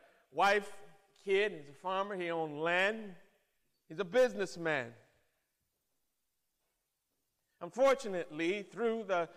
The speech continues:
deceptive and criminal and practices of a couple of unscrupulous characters, Solomon was kidnapped and sold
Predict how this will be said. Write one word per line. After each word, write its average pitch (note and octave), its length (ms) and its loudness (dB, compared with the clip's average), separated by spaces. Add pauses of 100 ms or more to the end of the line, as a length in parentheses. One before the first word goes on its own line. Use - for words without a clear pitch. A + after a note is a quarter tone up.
(240)
deceptive A#3 760 2 (140)
and D3+ 160 -10 (520)
criminal A#3 640 2
and C#3+ 80 -14 (1000)
practices A3+ 760 0
of F3 280 2
a C#3+ 140 -2
couple G#3+ 400 0
of E3 140 2
unscrupulous G#3 840 0
characters, G#3+ 800 4
Solomon A3 680 2 (420)
was G3 140 -2
kidnapped F#3 760 -2 (2500)
and E3+ 120 -10
sold G3 680 4